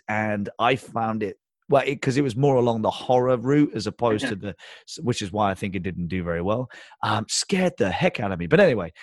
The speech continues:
Speaker 1: yeah, so I'm looking forward to some of that. Obviously, my, my daughter and my son, mm, probably not so much.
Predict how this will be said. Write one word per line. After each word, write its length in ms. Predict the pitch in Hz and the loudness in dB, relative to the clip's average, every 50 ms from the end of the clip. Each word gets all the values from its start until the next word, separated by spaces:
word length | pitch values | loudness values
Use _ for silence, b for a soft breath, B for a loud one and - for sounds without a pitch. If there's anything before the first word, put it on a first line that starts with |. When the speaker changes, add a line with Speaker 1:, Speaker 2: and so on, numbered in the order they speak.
| B B B | B B B
Speaker 1:
yeah, 180 | 127 117 113 98 | 0 2 2 2
so 160 | 92 - 127 | 2 2 0
I'm 100 | 131 139 | 0 2
looking 240 | 147 147 - - 135 | 0 0 0 -2 -4
forward 260 | 110 - 120 113 104 - | -2 0 0 0 0 0
to 180 | - 98 98 92 | -2 -4 -4 -4
some 200 | - - 98 90 | -4 -4 -4 -4
of 60 | 87 90 | -2 -2
that. 160 | 101 107 - _ - | -2 -4 -4 _ -4
Obviously, 340 | - 117 101 104 92 104 101 | -4 -4 -4 -4 -6 -4 -4
my, 180 | 104 107 101 | -2 -2 -2
my 160 | 92 107 107 | -2 -4 -4
daughter 280 | 98 117 120 117 - - | -2 0 -2 -2 -2 -2
and 60 | 104 101 | -4 -4
my 60 | 101 | -4
son, 380 | - - - 101 104 101 98 - _ - 208 | -6 -4 -4 -4 -4 -4 -6 -10 _ -14 -8
mm, 260 | 208 190 180 180 175 | -4 -2 -2 0 0
probably 440 | - 180 160 151 123 113 120 117 113 | 2 2 2 2 0 0 -2 -2 -2
not 260 | 104 107 104 - - | -2 -4 -6 -6 -10
so 140 | - - 90 | -12 -10 -10
much. 500 | 82 - - _ _ - - - - | -10 -12 -14 _ _ -20 -18 -18 -20